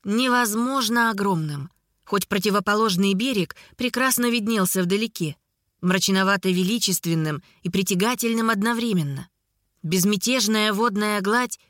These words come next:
не отображала синее небо, и озеро казалось чёрным, будто глаз проклятого божества.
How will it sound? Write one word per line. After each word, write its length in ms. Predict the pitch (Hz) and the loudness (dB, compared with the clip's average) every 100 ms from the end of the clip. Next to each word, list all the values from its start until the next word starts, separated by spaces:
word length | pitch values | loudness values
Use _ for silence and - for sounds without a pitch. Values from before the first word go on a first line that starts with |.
| _ | _
не 180 | 202 220 | -2 0
отображала 680 | 226 214 202 214 190 269 254 | 0 0 0 0 0 0 0
синее 460 | 240 247 240 254 262 | 0 0 0 -2 -2
небо, 440 | 269 220 151 147 _ _ - | -2 -2 -4 -6 _ _ -4
и 100 | 165 | 0
озеро 340 | 196 185 185 | 2 0 0
казалось 540 | 185 175 190 190 180 - | -2 0 0 0 -2 -2
чёрным, 640 | - 233 233 175 156 143 _ _ | -2 0 2 0 -2 -6 _ _
будто 440 | 185 208 - 190 | -2 -2 0 -2
глаз 400 | 175 190 202 - - _ _ | 2 2 2 -2 -8 _ _
проклятого 580 | 240 233 - 170 165 165 | -2 0 0 -2 0 0
божества. 540 | 175 175 180 196 165 | 0 0 -2 -2 -4